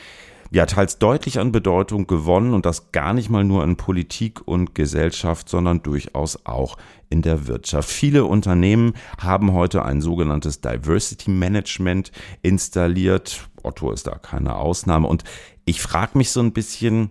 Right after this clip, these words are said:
hm, ist das jetzt eigentlich nur eine Modeerscheinung, eben weil Vielfalt draußen auch medial hoch und runter gejubelt wird?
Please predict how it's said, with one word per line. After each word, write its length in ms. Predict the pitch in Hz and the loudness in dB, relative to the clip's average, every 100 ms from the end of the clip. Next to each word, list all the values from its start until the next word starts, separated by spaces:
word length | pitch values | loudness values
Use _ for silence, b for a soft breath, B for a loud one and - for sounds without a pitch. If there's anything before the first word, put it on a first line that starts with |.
| - | 2
hm, 260 | 87 71 - _ _ - | 2 2 -2 _ _ 0
ist 200 | 113 123 | 2 2
das 140 | 117 | 0
jetzt 160 | 110 - | -2 -2
eigentlich 260 | 85 98 | -2 0
nur 100 | 95 | 2
eine 120 | 82 | 2
Modeerscheinung, 1000 | 76 82 120 123 110 - 113 117 123 131 - B B B B | 4 4 4 4 0 0 -2 0 0 -2 -4 B B B B
eben 320 | 80 82 71 | 0 2 2
weil 200 | 80 101 | 4 4
Vielfalt 760 | 107 - 113 - 104 95 92 - - B B - | 2 -2 -2 -2 0 0 0 -4 -18 B B -8
draußen 500 | - 67 85 - - | 0 2 2 0 0
auch 300 | 69 98 107 | 2 4 6
medial 600 | 98 82 78 85 101 101 | 4 4 2 4 2 2
hoch 200 | 95 - | 2 2
und 140 | 73 | 0
runter 340 | 76 98 139 147 | 4 4 4 2
gejubelt 600 | 127 135 135 123 123 - | 0 0 0 0 -2 -8
wird? 520 | - 98 113 120 120 | -10 0 4 4 2